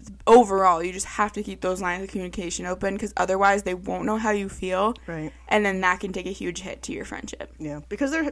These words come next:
Speaker 2: I'm sure they're having a hard time, too. I'm sure they
Speaker 1: Yeah.
Speaker 2: miss you as well. Um, just
Speaker 1: It's a huge
Speaker 2: unfortunate-
Speaker 1: change for them, too.
Speaker 2: Absolutely, absolutely. And I was on the other end of it, where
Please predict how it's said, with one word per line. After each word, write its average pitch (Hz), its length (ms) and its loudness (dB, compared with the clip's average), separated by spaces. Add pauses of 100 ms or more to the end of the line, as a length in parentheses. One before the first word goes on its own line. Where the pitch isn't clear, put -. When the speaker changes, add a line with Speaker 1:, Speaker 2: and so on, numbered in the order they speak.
Speaker 2:
I'm 277 120 -2
sure 311 160 0
they're 269 100 2
having 233 240 0
a 208 60 2
hard 190 220 2
time, 165 220 -2
too. 143 300 0
I'm 160 100 -8
sure 196 160 -4
they 180 180 2
Speaker 1:
Yeah. 190 100 4
Speaker 2:
miss - 240 -2
you 175 140 -2
as 156 100 -4
well. 131 400 -2 (680)
Um, 139 420 -4 (260)
just 151 140 0
Speaker 1:
It's 262 80 4
a - 20 6
huge 320 200 4
Speaker 2:
unfortunate- 381 180 6
Speaker 1:
change 277 300 6
for 202 140 2
them, 180 280 0
too. - 300 -4
Speaker 2:
Absolutely, 135 640 -2
absolutely. 147 360 -2
And 156 100 2
I 180 100 6
was 196 140 4
on 175 200 2
the 170 100 2
other 202 200 6
end 151 160 2
of 147 120 -2
it, 151 200 -2
where 147 460 0